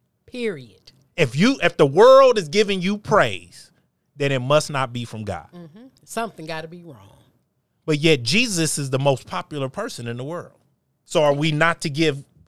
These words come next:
Speaker 2: so are we to think now we should have a problem with Jesus? I mean, I'm asking, Shonda.
Speaker 1: No, but many people do.
Speaker 2: You know, I can't have a shirt that say, "Jesus is my homeboy." Now you offended?
Speaker 1: Right.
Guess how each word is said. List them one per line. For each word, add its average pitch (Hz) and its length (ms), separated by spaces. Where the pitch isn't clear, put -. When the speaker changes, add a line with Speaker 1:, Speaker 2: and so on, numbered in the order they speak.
Speaker 2:
so - 180
are 139 100
we 151 160
to 143 100
think 160 400
now 170 540
we 139 140
should 151 140
have 135 160
a 131 60
problem 139 380
with 120 120
Jesus? 160 360
I 175 100
mean, 202 120
I'm 226 120
asking, 349 420
Shonda. 285 460
Speaker 1:
No, 370 260
but 185 200
many 233 180
people 190 260
do. 208 380
Speaker 2:
You 185 140
know, 175 260
I 175 120
can't 196 220
have 185 200
a 156 60
shirt 190 380
that 151 140
say, 156 200
"Jesus 160 420
is 147 120
my 143 180
homeboy." 165 640
Now 139 180
you 156 240
offended? 165 500
Speaker 1:
Right. 147 300